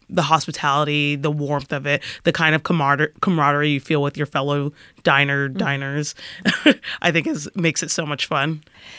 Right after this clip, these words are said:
Speaker 2: Now, you mentioned Waffle House. So
Speaker 1: Mm-hmm.
Speaker 2: before anybody gets mad and gets in, whether Waffle House is or isn't a diner.
Speaker 1: It is. <laughs>
Speaker 2: Okay. Football stars, the Kelce brothers, Travis and Jason, have had this argument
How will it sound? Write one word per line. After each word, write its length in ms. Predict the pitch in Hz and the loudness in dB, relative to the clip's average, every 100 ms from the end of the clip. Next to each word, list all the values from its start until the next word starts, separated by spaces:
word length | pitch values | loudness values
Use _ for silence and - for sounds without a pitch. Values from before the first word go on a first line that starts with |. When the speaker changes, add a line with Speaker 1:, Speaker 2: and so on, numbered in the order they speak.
| - | -6
Speaker 2:
Now, 80 | 190 | -2
you 140 | 202 | 0
mentioned 420 | 214 214 208 208 185 | 2 0 0 0 0
Waffle 320 | 160 151 127 | 0 -2 -8
House. 440 | 147 - - - - | -8 -12 -14 -16 -10
So 120 | 165 | -2
Speaker 1:
Mm-hmm. 480 | 165 175 170 160 156 | 2 2 0 -2 -4
Speaker 2:
before 360 | 165 - 214 220 | -6 -2 2 4
anybody 340 | 226 247 247 | 4 4 4
gets 200 | 240 226 | 4 2
mad 440 | 220 202 208 202 196 | 4 6 8 6 4
and 80 | 190 | 2
gets 240 | 196 - | 0 0
in, 340 | 196 185 185 | 0 0 -2
whether 220 | 185 180 170 | -2 0 2
Waffle 360 | 190 190 - | 2 2 0
House 320 | 190 185 180 - | 0 0 0 -2
is 380 | 208 196 196 175 - - - | 0 0 0 -6 -14 -12 -2
or 160 | 190 - | -2 2
isn't 260 | 233 202 208 | 2 2 0
a 80 | |
diner. 580 | 170 175 160 160 143 - - | 0 -2 -4 -4 -8 -10 -4
Speaker 1:
It 140 | - 202 | 2 4
is. 420 | 233 226 156 - | 6 6 4 0
<laughs> 40 | 240 | 2
Speaker 2:
Okay. 360 | 254 311 269 285 - - - | 4 6 4 2 -6 -14 -16
Football 360 | - 269 269 294 | 0 2 4 2
stars, 380 | - 269 247 226 | 4 4 4 2
the 60 | |
Kelce 360 | - 320 349 254 | -2 -2 -2 -2
brothers, 500 | 202 185 175 185 226 | 0 0 0 -2 -4
Travis 300 | - 220 226 | 0 0 0
and 100 | 277 | -2
Jason, 480 | 247 202 - 190 190 | 0 0 -2 -8 -6
have 160 | 202 | -6
had 220 | 196 285 285 | 0 2 0
this 140 | 285 - | -2 0
argument 420 | 262 233 254 | 0 0 -2